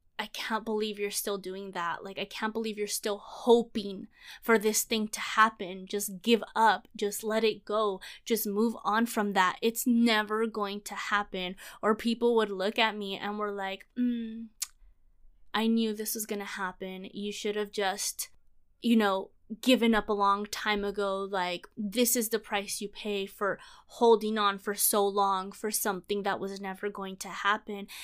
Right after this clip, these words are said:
And I would sit there and I'd, like, look at God with, like, tears in my eyes, like a little kid. Like, I was like a little kid. Like, you know how, like, when you're a little kid and somebody does you wrong and, like, you start crying and you look at your parents so that they can protect you or they can, like,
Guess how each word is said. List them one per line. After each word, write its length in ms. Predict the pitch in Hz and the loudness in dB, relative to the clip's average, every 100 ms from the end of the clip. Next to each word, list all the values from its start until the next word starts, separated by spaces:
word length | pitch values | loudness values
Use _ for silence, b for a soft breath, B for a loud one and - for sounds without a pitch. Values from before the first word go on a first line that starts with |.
| B | B
And 120 | 214 196 | -4 -4
I 100 | 185 | -4
would 220 | 170 - | -6 0
sit 380 | - 269 339 - | 2 4 2 2
there 280 | 202 208 - | 4 4 2
and 160 | 233 | 4
I'd, 160 | 233 226 | 4 6
like, 260 | 220 185 - | 4 2 0
look 400 | 214 196 220 - | 0 6 6 6
at 160 | 320 | 4
God 340 | 262 311 302 254 | 6 8 8 8
with, 160 | 220 | 4
like, 260 | 208 185 208 | 2 0 0
tears 400 | - - 302 339 | -2 4 4 6
in 80 | 349 | 6
my 180 | 320 302 | 6 6
eyes, 80 | |
like 160 | 269 254 | 4 2
a 40 | |
little 240 | 262 339 349 | 2 4 4
kid. 280 | - 294 240 | 2 2 2
Like, 140 | 208 | 2
I 80 | 220 | 2
was 100 | 233 | 4
like 140 | 262 | 4
a 80 | 262 | 4
little 380 | 240 233 254 262 | 2 4 6 4
kid. 360 | - 262 220 | 4 2 2
Like, 160 | 180 185 | 0 -2
you 80 | 214 | -2
know 100 | 208 | 0
how, 140 | 214 | 0
like, 240 | 180 180 - B B B B | 0 -4 -8 B B B B
when 120 | 220 | 8
you're 140 | 254 | 10
a 40 | 254 | 10
little 160 | 247 | 6
kid 220 | 240 262 220 | 6 4 0
and 100 | 214 | 2
somebody 260 | 220 220 | 0 2
does 200 | 214 214 | 2 2
you 100 | 214 | 2
wrong 280 | 202 196 214 | 4 4 2
and, 100 | 208 | -2
like, 180 | 190 196 | -4 -4
you 100 | 214 | -4
start 280 | - 214 202 | 2 2 2
crying 320 | - 202 226 | 2 2 2
and 120 | 220 | -2
you 100 | 208 | -2
look 280 | 208 220 233 | 0 0 0
at 60 | |
your 140 | 220 240 | -2 -2
parents 500 | 233 233 208 220 226 | -2 -4 -2 -4 -2
so 100 | 208 | -2
that 180 | 180 - | -2 0
they 100 | 202 | 0
can 160 | 208 | 2
protect 540 | 208 202 - 202 - 214 | 0 0 2 0 0 -6
you 160 | 214 | 0
or 140 | 214 196 | 0 2
they 180 | 202 | 2
can, 200 | 202 240 | 2 0
like, 260 | 202 190 190 | -2 -4 -8